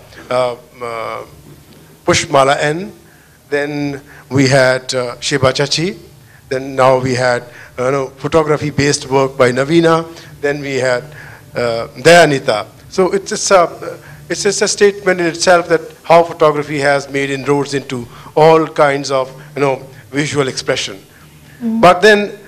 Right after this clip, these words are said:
Speaker 1: you see, you know, uh, such a, if you imagine a canvas like, you know, hundred years ago or maybe sixty years ago, a lady, a gifted painter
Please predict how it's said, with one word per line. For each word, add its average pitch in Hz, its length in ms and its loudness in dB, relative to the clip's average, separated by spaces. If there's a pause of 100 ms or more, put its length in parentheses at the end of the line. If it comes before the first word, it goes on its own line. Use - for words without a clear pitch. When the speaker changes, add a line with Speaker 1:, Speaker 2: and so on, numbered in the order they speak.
Speaker 1:
you 196 240 0
see, 208 440 -2 (120)
you 180 80 -6
know, 175 280 -2 (380)
uh, 175 100 -2 (480)
such 220 380 -2
a, 214 180 4
if 190 140 -8
you 202 120 -4
imagine 160 380 0
a 156 80 -2
canvas 143 580 -2
like, 131 160 -6 (520)
you 131 80 -8
know, 135 320 -8
hundred 135 260 -8
years 135 240 -6 (160)
ago 127 360 -4
or 123 80 -8 (320)
maybe 127 200 -4
sixty - 300 -8
years 127 160 -2
ago, 120 280 -4 (1300)
a 135 60 -4
lady, 135 440 -6 (1400)
a 143 100 -4
gifted 160 360 -6
painter 127 480 -2